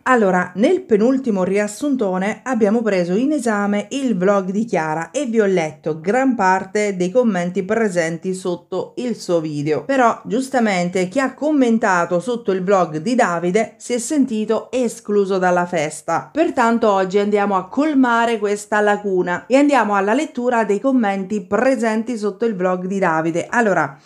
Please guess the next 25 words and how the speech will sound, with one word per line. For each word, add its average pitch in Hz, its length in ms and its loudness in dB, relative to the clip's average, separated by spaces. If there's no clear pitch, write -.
abbiamo 233 420 0
Sabrina 190 800 -2
Zanella 220 640 2
che 220 160 -2
scrive: 165 520 -2
"Ma 220 280 0
spazzolino 247 640 -2
e 240 140 -2
dentifricio? 247 920 -2
Oh 226 180 0
mamma 190 440 0
mia, 185 420 -4
non 226 280 4
ho 202 260 -2
parole." 180 840 0
Mentre 185 500 0
Neve 240 380 2
del 226 200 0
Mattino 226 500 0
scrive: 175 680 -2
"Mozzarella 196 800 2
e 196 80 -2
salame, 170 840 -2
fate 226 460 -2
ridere." 180 680 0